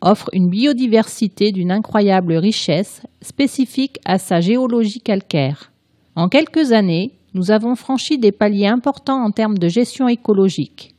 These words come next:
De nombreux inventaires et programmes scientifiques sont menés par le Parc Lab, diminutif de Laboratoire du Parc des Coteaux, pour une méthode et une action collective sur la gestion et les usages du parc. Plus d'infos, parc lab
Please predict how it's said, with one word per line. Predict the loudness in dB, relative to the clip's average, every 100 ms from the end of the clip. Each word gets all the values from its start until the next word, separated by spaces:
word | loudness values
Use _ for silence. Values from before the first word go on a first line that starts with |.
| _ -4
De | 0
nombreux | 0 2 2 4
inventaires | 4 2 0 0 0
et | -2
programmes | 0 0 2 0 0
scientifiques | -2 -4 -2 -4 -2 -6 -4
sont | -4
menés | -2 0 -2
par | 0 0
le | 0
Parc | 0 -6 -6 -2
Lab, | 2 2 2 2 0 -2
diminutif | 0 2 4 6 4 6 6 6 6
de | 8
Laboratoire | 8 6 6 4 4 2 4 4
du | 2
Parc | 2 0 4 4
des | 4
Coteaux, | 4 0 4 6 6 2 -8
pour | 2 6 8
une | 8
méthode | 4 6 4 6
et | 4
une | 4
action | 0 0 -2
collective | 2 4 4 2 0 2 2 0
sur | 0 2
la | 4
gestion | 4 2 0 -4 -4
et | -2 2
les | 4 4 0
usages | 2 2 2 0
du | -4
parc. | -4 -6 -8 -16 -20 _ _ _ _ _ _ _
Plus | 0 2 4
d'infos, | 4 2 0 0 0 0
parc | -4 -4 -2
lab | 2 2 0